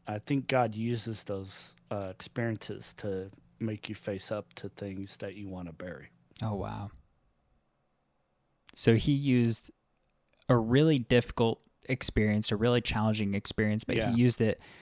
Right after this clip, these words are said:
Speaker 2: for his glory to help you become really the person that you are today, essentially.
Speaker 1: Yeah, exactly.
Speaker 2: Wow. Wow.
Speaker 1: And, I mean, I have grown in ways,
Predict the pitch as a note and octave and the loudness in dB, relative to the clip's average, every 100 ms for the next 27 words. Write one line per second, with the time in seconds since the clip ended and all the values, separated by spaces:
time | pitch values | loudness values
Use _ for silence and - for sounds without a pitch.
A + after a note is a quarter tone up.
0 | - - B2 - C#3 A#2+ - A#2+ B2+ A2+ | -2 8 8 10 6 6 2 6 8 8
1 | G#2+ G#2+ A2 G#2 A2+ G#2+ A2+ G#2+ A2+ A2 | 6 2 0 0 2 0 0 2 2 0
2 | - A2 G2+ G2 - - C#3 C3 G#2 - | -2 0 0 -2 -6 2 4 6 6 6
3 | C3 A#2+ A#2+ G#2+ G#2+ G#2 F#2 G2 - - | 6 2 0 -2 0 2 2 0 -6 -6
4 | F2 - A#2+ - _ B2 - A2 - - | -6 -6 -10 -16 _ -8 -4 -6 -2 4
5 | C#3 G2+ E2+ - A#2 G#2 - F#2 - _ | 4 4 -2 -4 -2 -2 -8 -14 -16 _
6 | _ G2+ G2+ G#2 - - _ _ _ _ | _ -8 -8 -8 -14 -20 _ _ _ _
7 | _ - - A2 A#2+ A#2+ A#2 A2+ - - | _ -12 -6 -2 2 2 0 -2 -6 -2
8 | A#2+ A#2 A#2 A#2 A2+ - A#2 B2 B2+ B2+ | 0 2 2 0 -2 -2 4 6 6 4
9 | A#2+ A#2+ _ - - A#2 A2 A2+ B2 A#2+ | 0 -4 _ -12 -2 0 0 -2 0 2
10 | A#2+ A#2+ A2+ - - G#2+ G#2 G#2 G2+ G2+ | 2 0 -2 -6 -6 -4 -2 -4 -4 -6
11 | G2 - - | -8 -12 -14